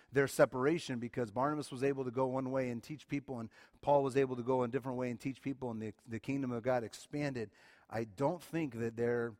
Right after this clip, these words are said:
inability to work things out here and their deal of kind of a heated disagreement,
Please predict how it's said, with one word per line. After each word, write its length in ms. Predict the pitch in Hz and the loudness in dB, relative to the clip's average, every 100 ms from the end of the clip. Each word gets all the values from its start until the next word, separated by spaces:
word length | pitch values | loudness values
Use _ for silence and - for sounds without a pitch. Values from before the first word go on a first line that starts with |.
| _ _ | _ _
inability 600 | 135 147 120 147 147 127 | -2 0 2 2 2 0
to 120 | 113 107 | -4 -4
work 320 | 123 147 - | -4 -4 -6
things 260 | 135 113 - | -6 -6 -6
out 300 | 131 139 98 | -8 -8 -12
here 320 | 107 92 95 _ _ 98 | -14 -14 -20 _ _ -6
and 120 | 113 | 0
their 260 | 120 117 | 2 0
deal 380 | 113 107 135 147 | -4 -4 -2 2
of 140 | 123 - | 0 -2
kind 240 | 127 117 | -4 -4
of 180 | 110 - - - - | -6 -10 -20 -20 -4
a 120 | 107 | -4
heated 580 | 104 - 165 175 147 120 | -2 -4 -2 2 2 0
disagreement, 1000 | 143 - 120 110 120 147 120 98 - | -2 -2 -4 -4 0 0 -2 -8 -18